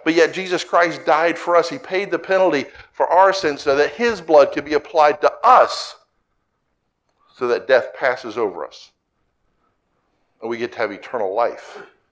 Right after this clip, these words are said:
in heaven. Sometimes I think we need to spend more time remembering what God has done for us, because I think it encourages us and energizes us for the future.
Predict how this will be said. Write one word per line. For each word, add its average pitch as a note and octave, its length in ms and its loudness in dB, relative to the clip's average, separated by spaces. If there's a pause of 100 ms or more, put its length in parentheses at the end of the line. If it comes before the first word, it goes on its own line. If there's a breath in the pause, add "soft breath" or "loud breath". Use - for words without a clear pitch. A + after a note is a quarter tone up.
(420)
in F#2+ 120 -14
heaven. F#2+ 300 -8 (2250)
Sometimes D3 280 0
I D3 60 4
think C#3 160 -2
we D3 60 0
need D3 160 -2
to C3+ 80 -6
spend C3 240 -2
more C#3+ 240 4
time D3 500 -2
remembering A#2+ 800 -2 (480)
what A2 200 -6
God A#2+ 200 2
has G#2 140 -12
done G#2+ 200 -4
for C#2 240 -12
us, - 200 -20 (1040)
because A2 160 -10
I C3+ 60 0
think C#3 160 -2
it A#2+ 100 0
encourages C3 640 0
us A#2+ 180 -2
and B2 120 -6
energizes C3+ 680 0
us - 220 -6 (1000)
for - 240 -6
the G2 80 -10
future. - 420 -18